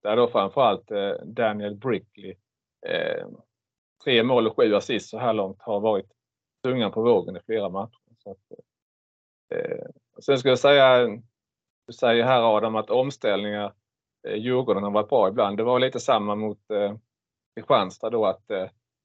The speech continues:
Brodin hade ett friläge där, en, en snabb omställning, men i övrigt så imponerade inte Djurgården i den matchen. Det var ju Carl Lindbom som räddade Djurgården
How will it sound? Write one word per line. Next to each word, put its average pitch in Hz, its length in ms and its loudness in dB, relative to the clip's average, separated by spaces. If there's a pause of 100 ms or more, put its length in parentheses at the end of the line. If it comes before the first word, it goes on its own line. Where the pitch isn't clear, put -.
Brodin 123 380 2
hade 113 320 4
ett 113 160 -4
friläge 104 600 -2
där, 101 380 -4
en, 113 160 -8
en 101 100 -10
snabb 107 360 -2
omställning, 101 580 -2
men 95 200 -14 (680)
i 123 140 -2
övrigt 117 400 2
så 85 340 -4 (540)
imponerade 117 720 0
inte 113 680 -6 (560)
Djurgården 107 480 -2
i 110 40 0
den 101 160 0
matchen. 107 320 -4
Det 110 100 -2
var 110 140 2
ju 104 80 -2
Carl 120 220 -2
Lindbom 113 440 -4
som 101 240 -16 (480)
räddade 98 520 2 (680)
Djurgården 113 560 -2